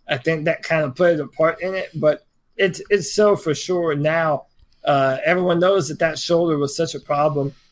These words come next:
for Cam at the end, that that's a hundred percent why we lost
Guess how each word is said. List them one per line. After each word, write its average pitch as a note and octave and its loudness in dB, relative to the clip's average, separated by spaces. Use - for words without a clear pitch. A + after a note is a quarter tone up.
for E3 -4
Cam D#3+ 2
at C#3+ 0
the C#3+ -6
end, D#3 0
that C3 -4
that's D#3 0
a D3 -6
hundred E3+ 0
percent E3 0
why D#3 4
we E3 0
lost E3+ 2